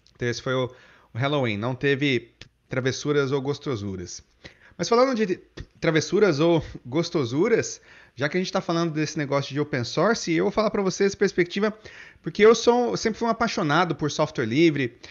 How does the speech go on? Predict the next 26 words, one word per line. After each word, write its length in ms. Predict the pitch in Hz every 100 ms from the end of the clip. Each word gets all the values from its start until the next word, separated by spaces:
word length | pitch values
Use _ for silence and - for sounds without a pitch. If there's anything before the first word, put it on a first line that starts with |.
| - -
desde 200 | 123 139
que, 340 | - 147 117 - - - _
é, 220 | 135 139 - - _
conheci, 840 | - 156 135 - - 156 156 120 - _ - - -
ah, 440 | 123 127 117 104
como 160 | - 139
funcionava, 720 | 143 131 101 104 151 143 117
né? 140 | 123 131
Sempre 240 | 156 -
fui 120 | 156
um 80 | 147
amante 360 | 120 123 151 135
dessas 260 | 127 135
liberdades. 720 | 127 160 127 113 156 147 123 - - - - _
Então, 340 | 131 180 208
primeiro 320 | 202 190 208 214
veio 180 | 196
aquele 280 | 196 196 185
negócio 240 | 180 165 -
de 40 |
software 260 | 175 - 135
livre, 260 | 180 170
depois 320 | 147 156 160
veio 240 | 147 170 151
até 340 | 139 151 143
a 320 | 139 127 101